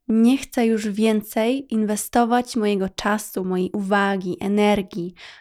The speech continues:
w to, żeby przekonywać kogoś albo zamartwiać się tym,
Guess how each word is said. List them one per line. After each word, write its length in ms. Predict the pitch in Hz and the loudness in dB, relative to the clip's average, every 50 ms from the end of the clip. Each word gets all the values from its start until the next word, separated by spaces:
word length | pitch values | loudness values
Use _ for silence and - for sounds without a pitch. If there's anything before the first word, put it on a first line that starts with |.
| _ | _
w 80 | _ - | _ -6
to, 200 | - - 247 254 | -2 0 0 2
żeby 280 | 247 254 240 202 226 226 | 2 0 0 2 0 -2
przekonywać 880 | 226 - - - 240 233 - 247 240 233 233 196 190 185 - - - | -2 -4 -4 -4 -4 0 2 4 4 4 4 4 0 -4 -6 -8 -10
kogoś 440 | - - 185 170 - 202 233 233 - | -8 -6 -6 -4 -4 -4 -4 -2 -2
albo 260 | - 208 208 190 226 | -2 -2 0 0 0
zamartwiać 760 | 226 226 226 220 226 240 240 240 240 - - - 196 190 - | 2 4 4 4 6 6 4 4 2 -2 -6 -6 -6 -4 -6
się 180 | - - 196 185 | -6 -6 -6 -6
tym, 340 | - - - 196 190 233 | -6 -4 -2 -2 0 0